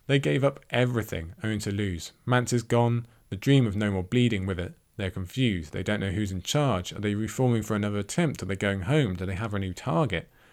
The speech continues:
Plus, there's the effect Stannis' absolute beatdown would have done. Most of them have never even heard of an attack or army of that nature, let alone seen it. Like I say, most of this won't come out until Varamir's prologue, and then further along into Dance. But as rereaders,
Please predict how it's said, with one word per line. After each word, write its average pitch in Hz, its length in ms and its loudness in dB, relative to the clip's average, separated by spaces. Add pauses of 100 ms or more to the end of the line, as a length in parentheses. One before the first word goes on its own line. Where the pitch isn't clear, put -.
(180)
Plus, 135 280 2
there's 104 220 0
the 104 100 2
effect 120 320 0
Stannis' 113 520 0
absolute 107 440 -2
beatdown 95 400 -2
would 92 100 -6
have 90 100 -10
done. 87 280 -6 (460)
Most 165 240 4
of 107 80 -2
them 95 240 -2
have 98 80 -4
never 110 220 2
even 101 220 0
heard 117 300 2
of 90 60 -4
an 90 80 -2
attack 90 340 -4
or - 120 -2
army 90 240 -2
of 87 80 -8
that 95 160 -6
nature, 92 320 -8
let 110 160 0
alone 95 180 0
seen 101 280 -4
it. 78 120 -8 (260)
Like 160 200 6
I 139 40 8
say, 92 180 0
most 120 240 4
of 107 60 -6
this 104 200 0
won't 104 180 2
come 98 120 -2
out 95 100 0
until 95 220 -4
Varamir's 92 380 -2
prologue, 90 440 -2 (240)
and 104 100 -2
then 98 100 0
further 92 300 2
along 90 220 0
into 87 160 -6
Dance. 85 420 -6 (240)
But 107 80 -2
as 104 80 0
rereaders, 131 560 6